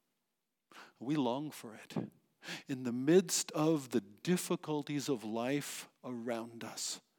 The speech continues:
and I know just some of those troubles that some of you are bearing.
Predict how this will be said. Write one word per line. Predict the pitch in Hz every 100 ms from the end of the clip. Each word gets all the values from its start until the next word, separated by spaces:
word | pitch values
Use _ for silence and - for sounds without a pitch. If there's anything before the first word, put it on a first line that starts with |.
| _ _ _ _ _ - -
and | 135
I | 170 170
know | 160 143 156 165 160
just | 131 127 147 -
some | - - - 156 160 156
of | 139
those | 127 135 123 - -
troubles | - - 135 120 110 95 -
that | 113 -
some | - - 175 165
of | 156 135
you | 139 127
are |
bearing. | 113 107 110 113 110